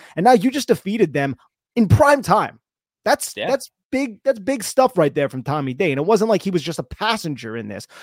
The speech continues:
Speaker 1: but we do gotta talk about the defense as well, 'cause they really showed up in this matchup too.
Speaker 2: They, they really did. You know, the Giants just keep taking the ball away. These things are supposed to come in bunches, and the bunches just keep coming. They had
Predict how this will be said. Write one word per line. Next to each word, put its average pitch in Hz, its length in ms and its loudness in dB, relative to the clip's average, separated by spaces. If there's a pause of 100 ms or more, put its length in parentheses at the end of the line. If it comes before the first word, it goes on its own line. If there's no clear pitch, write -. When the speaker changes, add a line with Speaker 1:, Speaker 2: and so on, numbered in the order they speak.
(160)
Speaker 1:
but 160 80 0
we 175 120 0
do 180 200 0
gotta 233 160 6
talk 185 240 4
about 165 140 2
the 143 60 -10
defense 151 360 -6
as 120 100 -8
well, 127 220 -2
'cause 120 100 -14
they 147 140 -2
really 156 500 2
showed 131 300 -2
up 120 160 -6
in 117 60 -10
this 120 100 -10
matchup 107 460 -10
too. 92 180 -12 (500)
Speaker 2:
They, 139 220 0
they 123 340 -6
really 98 460 -10
did. 82 240 -10
You 92 80 -10
know, 92 80 -8 (420)
the 139 80 -8
Giants 190 400 -2
just - 220 -6
keep - 340 -10 (380)
taking 117 400 -6
the 101 80 -8
ball 101 300 -4
away. 80 280 -14 (260)
These 131 140 -6
things 240 220 -2
are 180 60 -2
supposed 156 420 -4
to 160 80 -12
come 147 200 -8
in 110 200 -8
bunches, 107 500 -4 (400)
and 95 580 -6 (920)
the 151 120 -2
bunches 156 440 -4
just 151 320 -4
keep 156 260 -12
coming. 135 280 -6
They 110 80 -4
had 120 180 -4